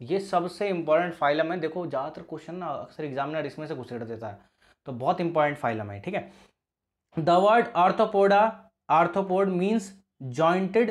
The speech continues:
legs, जुड़े हुए पैर। Arthropod का मतलब होता है जुड़े हुए पैर, ठीक है। यह जंतु जगत यानी एनिमल किंगडम का सबसे बड़ा फाइलम है। अगर तुमसे पूछ ले जंतु जगत यानी एनिमल किंगडम का सबसे बड़ा फाइलम कौन सा है, तो वो arthropoda है, ठीक है।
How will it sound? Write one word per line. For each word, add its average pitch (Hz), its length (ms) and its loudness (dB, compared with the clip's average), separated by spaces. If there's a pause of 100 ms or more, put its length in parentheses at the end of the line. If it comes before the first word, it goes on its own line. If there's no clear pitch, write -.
(120)
legs, 139 320 0 (220)
जुड़े 196 420 2
हुए 202 220 2
पैर। 151 560 2
Arthropod 175 640 -2
का 180 100 2
मतलब 170 280 -4
होता 151 200 -2
है 180 80 0
जुड़े 151 240 -4
हुए 143 240 -2
पैर, 120 360 -2 (260)
ठीक 185 120 -2
है। - 160 -2 (420)
यह 190 200 4
जंतु 220 340 2
जगत 220 260 4
यानी 220 160 2
एनिमल 196 380 2
किंगडम 180 360 0
का 208 120 -2
सबसे 165 540 -4
बड़ा 165 360 4
फाइलम 151 480 0
है। 147 80 -2
अगर 147 160 -2
तुमसे 151 300 -10
पूछ - 320 -6
ले 170 140 -4
जंतु 147 320 -6
जगत 147 280 -2
यानी 147 160 -4
एनिमल 139 360 -4
किंगडम 143 400 -8
का 143 80 -6
सबसे 139 360 -8
बड़ा 127 260 0
फाइलम 156 360 -2
कौन 156 220 -6
सा 160 120 -4
है, 170 80 -2
तो 156 120 -6
वो 143 220 -4
arthropoda 127 360 -6
है, 104 180 -8 (340)
ठीक 180 100 0
है। - 180 0